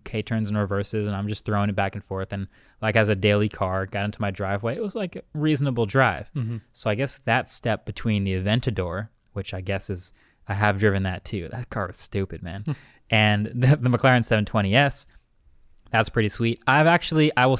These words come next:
Speaker 1: I'll throw one more thing out there. Um, McLaren makes a couple different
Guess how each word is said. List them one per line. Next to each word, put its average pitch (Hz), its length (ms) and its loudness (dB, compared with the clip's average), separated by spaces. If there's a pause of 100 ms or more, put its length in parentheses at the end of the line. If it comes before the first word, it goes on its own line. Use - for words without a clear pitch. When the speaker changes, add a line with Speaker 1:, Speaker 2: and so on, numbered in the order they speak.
Speaker 1:
I'll 123 120 6
throw 127 200 6
one 113 160 6
more 117 160 4
thing 110 220 0
out 101 180 -2
there. 101 240 0 (500)
Um, 98 580 4
McLaren 127 420 4
makes 113 300 0
a 104 120 2
couple 123 280 0
different 117 340 2